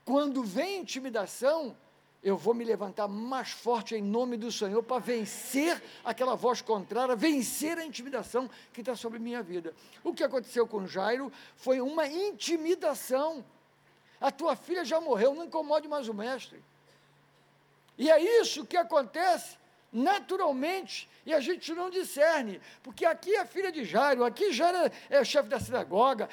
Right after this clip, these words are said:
tem nada a ver comigo, a minha vida é outra, eu trabalho, sou empresário, sou patrão, sou isso, eu sou empregado, eu sou. Irmão, se a gente começar a pegar e tentar botar a nossa vida no mundo espiritual,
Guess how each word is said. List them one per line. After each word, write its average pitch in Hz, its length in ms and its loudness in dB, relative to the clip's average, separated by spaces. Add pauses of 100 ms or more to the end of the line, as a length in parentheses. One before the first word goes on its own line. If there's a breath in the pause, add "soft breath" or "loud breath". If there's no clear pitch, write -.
tem 349 100 -8
nada 370 160 2
a 277 40 4
ver 294 140 -2
comigo, 220 360 -2
a 254 40 4
minha 302 160 0
vida 370 220 0
é 302 40 6
outra, 285 340 6
eu 311 60 -2
trabalho, 277 480 0
sou 320 140 -6
empresário, 269 500 -2
sou 302 160 -2
patrão, 285 480 0
sou 269 220 2
isso, 262 260 -2
eu 254 80 -2
sou 320 120 -6
empregado, 269 500 0
eu 226 40 -6
sou. - 140 2 (440 loud breath)
Irmão, 254 600 0
se 233 100 -8
a 233 60 -2
gente 233 280 -8
começar 262 640 -2
a 240 40 -6
pegar 247 380 -2
e 262 60 -2
tentar 277 500 0
botar 254 380 -2
a - 20 -6
nossa 240 360 -6
vida 233 300 -4
no 226 140 2
mundo 294 240 0
espiritual, 233 680 -2